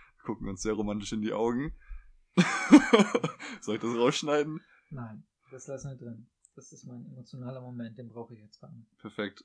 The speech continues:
Speaker 1: Ähm, und es hat sich hier relativ viel verändert. Der kahle Dachboden wurde jetzt mit coolen Postern ausgekleidet. Ähm, einmal hier so ein Motivationsposter und einmal so eine Weltkarte zum Freirubbeln. Was hat's mit der auf sich?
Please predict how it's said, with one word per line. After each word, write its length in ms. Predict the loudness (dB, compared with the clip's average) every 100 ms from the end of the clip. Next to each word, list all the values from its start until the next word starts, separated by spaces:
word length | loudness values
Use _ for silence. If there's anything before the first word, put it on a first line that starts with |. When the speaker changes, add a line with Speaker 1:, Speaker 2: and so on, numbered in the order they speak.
| -8
Speaker 1:
Ähm, 360 | -2 0 0 0
und 120 | -2
es 100 | -2
hat 120 | -4
sich 120 | -4
hier 100 | 0
relativ 300 | 0 0 -4
viel 100 | -8
verändert. 640 | -2 -2 0 -2 -4 -18 -6
Der 180 | -4 -4
kahle 380 | -6 -4 -2 -2
Dachboden 720 | -4 -4 -4 -2 -2 -6 -8 -14 _ -6
wurde 180 | -2
jetzt 220 | -2 -4 -6
mit 320 | -6 -8 -12
coolen 240 | -2 -2
Postern 360 | 0 -2 -2 -4
ausgekleidet. 760 | -6 -8 -6 -2 0 0 -4 -12
Ähm, 300 | -6 -4 -4
einmal 240 | -6 -6 -6
hier 100 | -6
so 60 |
ein 60 | -6
Motivationsposter 960 | -6 -6 -6 -4 -6 -6 -6 -6 -4 -4
und 100 | -4
einmal 280 | -6 -6 -6
so 80 |
eine 340 | -4 -4 -4 -6 _ _ _
Weltkarte 640 | -2 4 4 2 -2 0
zum 180 | -2 -6
Freirubbeln. 840 | -2 2 4 2 -2 -4 -6 -12 _ _ _ _ _ _ _ _ _ _ _
Was 200 | -2 -2
hat's 200 | -4 -4
mit 160 | -4 2
der 160 | 2
auf 160 | 2 -2
sich? 400 | -6 -8 -10